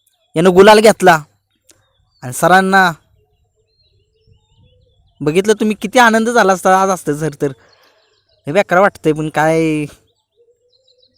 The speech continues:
बोलायला बी शब्द नाहीत, कारण सरांनी केलं तर केलंच म्हणायचं. त्या बैलासाठी त्यांनी खरंच केलं.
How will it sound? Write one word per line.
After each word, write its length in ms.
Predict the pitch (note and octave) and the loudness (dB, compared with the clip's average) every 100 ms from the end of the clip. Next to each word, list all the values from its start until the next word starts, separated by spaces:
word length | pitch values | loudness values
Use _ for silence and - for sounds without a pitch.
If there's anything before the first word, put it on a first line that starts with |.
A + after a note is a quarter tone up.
| _ _ | _ _
बोलायला 340 | C3+ C#3+ C#3 | -6 -2 -2
बी 100 | D3+ | -4
शब्द 260 | D#3+ D#3+ D3 | -4 -6 -4
नाहीत, 240 | D3 C#3+ - _ _ _ | -6 -6 -10 _ _ _
कारण 220 | C#3 C#3+ | -14 -14
सरांनी 400 | C3+ D3+ E3+ F3+ F3 | -8 -6 -6 -8 -2
केलं 240 | G3+ F3+ F#3 | 0 0 -4
तर 100 | F#3 | -4
केलंच 240 | G#3 F#3 F#3 | -2 -2 0
म्हणायचं. 420 | F#3 D3 D3 D3+ C#3+ _ _ _ _ _ _ _ _ _ _ _ _ _ | -2 -4 -6 -10 -12 _ _ _ _ _ _ _ _ _ _ _ _ _
त्या 80 | C#3+ | -4
बैलासाठी 500 | D#3 F3 F#3 F#3+ F3+ | 2 2 2 -2 -4
त्यांनी 200 | F#3+ F#3+ | -4 -4
खरंच 320 | F#3 F3+ G3 | 0 0 0
केलं. 240 | - E3+ | 0 0